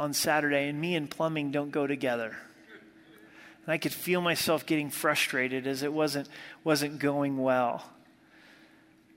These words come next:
Asking, "Lord, would you give me some self-control?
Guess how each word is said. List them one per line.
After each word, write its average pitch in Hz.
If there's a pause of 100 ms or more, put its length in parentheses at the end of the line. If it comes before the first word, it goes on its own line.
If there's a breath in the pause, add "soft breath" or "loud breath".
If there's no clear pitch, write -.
(140)
Asking, 143
"Lord, 156
would 147
you 151
give 160
me 165
some 147
self-control? 127